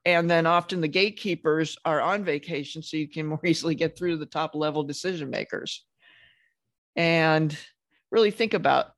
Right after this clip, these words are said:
the goals and vision, and how can you authentically connect with those customers and clients and the folks you still need to make an impact on for the closure of the year. While the cat's away, the mice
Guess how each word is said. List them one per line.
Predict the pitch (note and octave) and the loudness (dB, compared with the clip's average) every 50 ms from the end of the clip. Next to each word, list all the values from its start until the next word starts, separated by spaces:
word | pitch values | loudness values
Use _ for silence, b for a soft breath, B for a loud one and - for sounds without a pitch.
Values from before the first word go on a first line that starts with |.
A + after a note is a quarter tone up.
| _ | _
the | - D#3+ | -12 -6
goals | C#3 D#3+ D#3+ F3 F3+ E3+ F3+ | -2 2 2 4 2 2 -2
and | F#3+ E3+ | -6 -6
vision, | - D3+ D3+ D#3+ D3+ D#3 E3 D#3+ D#3+ D#3+ D#3+ D#3+ E3 - _ _ _ _ _ _ _ _ _ | -4 -4 -4 -2 -4 -6 -6 -6 -6 -8 -8 -10 -12 -16 _ _ _ _ _ _ _ _ _
and | E3 | -8
how | E3+ A3+ A3+ | -4 -2 -2
can | A3+ - G3+ | -2 -2 0
you | F#3 F3+ E3+ D3+ | 2 4 4 4
authentically | E3 E3 - F3+ F3 E3+ - E3+ - - E3 D3 | 4 2 0 -4 -4 -4 -6 -10 -6 -4 -4 -4
connect | - - - E3+ C#3 D3+ D#3 - - - | -4 -6 -8 -4 -2 -2 -2 -2 -6 -10
with | D#3 - - | -10 -8 -6
those | C#3 C3+ B2+ | -6 -8 -8
customers | - - - C#3+ - - - C#3+ C#3+ D3 C#3 | -8 -8 -8 -8 -8 -6 -6 -4 -4 -4 -4
and | C#3 C3+ | -6 -8
clients | - - - C#3 C3+ C3+ C3+ A#2+ - - - | -8 -4 -2 -2 0 0 -2 -4 -4 -2 0
and | D3+ D3 C#3+ C#3 | 0 0 0 -2
the | C#3 C#3+ | -4 -4
folks | - - D3 C#3+ - - | -2 -2 -2 -2 -2 -2
you | D#3+ D#3 D3+ C#3+ B B B B B B B B B | 0 0 0 -2 B B B B B B B B B
still | - - - - - - G3 G3 F#3 F3+ | -10 -6 -6 -6 -2 0 2 4 4 4
need | E3+ E3+ E3 D#3+ - | 4 2 2 0 0
to | D#3+ | -2
make | D3 D3 C#3+ - | -4 -4 -4 -2
an | C#3 | -4
impact | C#3+ D3 C#3+ D#3 D3+ C3 C3+ - - | -4 -4 -4 -4 -6 -6 -6 -6 -4
on | C3 C3 C3 C3+ C3+ | -4 -4 -4 -4 -6
for | - - - | -8 -12 -14
the | C#3 | -14
closure | - - - C3+ C#3+ D3 C#3 - C3+ C3+ | -14 -6 -2 0 2 2 0 0 -2 -4
of | B2+ B2+ | -4 -4
the | C3 C3 | -6 -4
year. | C3 C3 B2+ - - - - _ _ - - _ _ _ _ _ _ _ _ _ _ _ _ _ _ _ _ _ _ _ _ _ B B B B B B _ _ _ _ _ _ _ _ _ _ _ | -2 -2 -2 -2 -2 -6 -12 _ _ -20 -20 _ _ _ _ _ _ _ _ _ _ _ _ _ _ _ _ _ _ _ _ _ B B B B B B _ _ _ _ _ _ _ _ _ _ _
While | - C#3+ F3 F3 | 2 2 4 4
the | F3 E3+ | 2 0
cat's | - - G3 G3 G3+ G3 - - | -2 0 0 0 0 0 0 0
away, | A#3 G#3 G3+ G#3+ A3+ G3 D#3 D3 D3 D3 E3 G#3+ A3+ - - _ _ _ _ _ _ _ - | 2 2 4 6 6 6 4 4 2 2 0 0 -2 -6 -10 _ _ _ _ _ _ _ -6
the | F3 F3 | -4 -2
mice | E3 E3+ F3 F3 F3+ F3 - - - | 0 0 0 0 -2 -4 -6 -8 -12